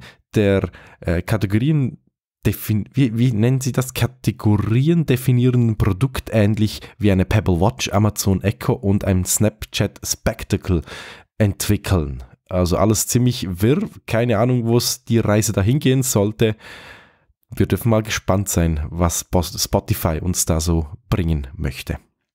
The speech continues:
Der Wikipedia-Mitbegründer Jimmy Wales profitiert von einem aktuellen Thema, Fake News. Ein Thema, das aktuell ziemlich viel Geld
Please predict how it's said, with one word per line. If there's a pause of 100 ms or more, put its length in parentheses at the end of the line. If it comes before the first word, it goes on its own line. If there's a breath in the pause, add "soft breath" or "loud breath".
(840)
Der
Wikipedia-Mitbegründer (140)
Jimmy
Wales (1000 loud breath)
profitiert (120)
von
einem
aktuellen
Thema,
Fake
News.
Ein
Thema,
das
aktuell
ziemlich
viel
Geld